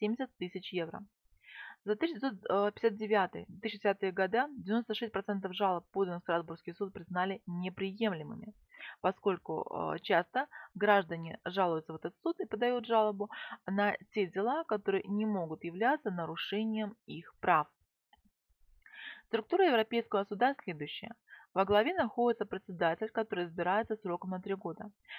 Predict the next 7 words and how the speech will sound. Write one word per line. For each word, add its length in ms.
Затем 480
Большая 560
палата 520
судей, 360
семнадцать, 560
э, 300
человек, 500